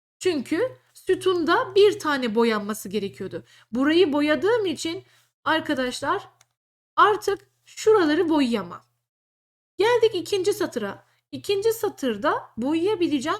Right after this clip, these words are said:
iki yer var. Dolayısıyla bir tanesini seçelim. Burası olsun arkadaşlar.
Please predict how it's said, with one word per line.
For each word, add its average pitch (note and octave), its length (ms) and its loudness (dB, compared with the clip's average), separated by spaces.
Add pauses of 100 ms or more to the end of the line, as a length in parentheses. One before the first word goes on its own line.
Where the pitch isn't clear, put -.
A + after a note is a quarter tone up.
iki - 260 -10
yer G3+ 300 -4
var. - 380 -18 (720)
Dolayısıyla E4 880 -2 (380)
bir A#4+ 100 0
tanesini B3+ 580 -2
seçelim. D4+ 520 -6
Burası F4+ 360 2
olsun A3 260 -6
arkadaşlar. F3 760 -12